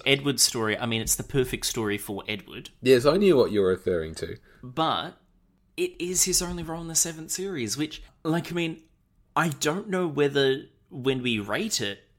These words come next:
Speaker 1: to dock <laughs> points, because it means that Edward doesn't talk anymore, or give extra points because it's the only one that actually gave Edward a chance to speak.
Speaker 2: Hmm, well, well, I think s-, since we're, um,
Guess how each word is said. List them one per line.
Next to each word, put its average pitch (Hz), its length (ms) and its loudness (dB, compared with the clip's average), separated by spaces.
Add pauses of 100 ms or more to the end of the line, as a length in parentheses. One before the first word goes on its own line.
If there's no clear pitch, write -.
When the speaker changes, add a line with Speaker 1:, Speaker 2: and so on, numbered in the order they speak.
(180)
Speaker 1:
to 139 160 -2
dock - 380 -2
<laughs> - 160 -6
points, - 880 -2 (100)
because 127 320 -2
it 117 80 -4
means 120 240 -2
that - 140 -6
Edward 113 240 -2
doesn't 107 300 -2 (240)
talk 110 260 -4
anymore, 98 500 -6 (320)
or 135 260 -2 (160)
give 147 300 -2
extra - 320 -2
points - 440 -4
because 131 280 -4
it's - 240 -4
the - 160 -6
only 127 240 -4
one 117 220 -4
that 135 260 -12
actually - 460 -10
gave 101 680 -8 (380)
Edward 123 340 -4
a 156 80 -6
chance 151 360 -8
to - 80 -8
speak. - 240 -4
Speaker 2:
Hmm, 135 200 -6 (100)
well, 151 200 0
well, 196 260 2
I 190 60 2
think 269 580 -2
s-, - 240 -10
since 180 380 0
we're, 147 240 6
um, 110 380 -2